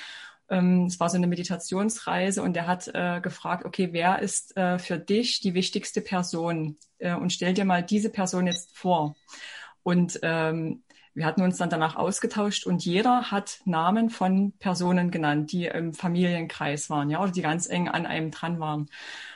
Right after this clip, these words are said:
Und dann guckt er uns so alle so an und fragt, okay, und warum,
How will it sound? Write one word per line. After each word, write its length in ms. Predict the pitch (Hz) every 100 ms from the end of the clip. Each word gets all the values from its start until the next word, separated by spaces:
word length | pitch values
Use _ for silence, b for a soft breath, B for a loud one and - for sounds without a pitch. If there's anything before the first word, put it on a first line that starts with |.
| B
Und 140 | - 185
dann 180 | 165 160
guckt 260 | 202 -
er 120 | 220
uns 160 | 202 196
so 60 | -
alle 200 | 175 185
so 140 | 180
an 180 | - 190
und 100 | 196
fragt, 240 | - 185 -
okay, 300 | 147 190 -
und 240 | 165 147
warum, 640 | 147 156 180 196 262 294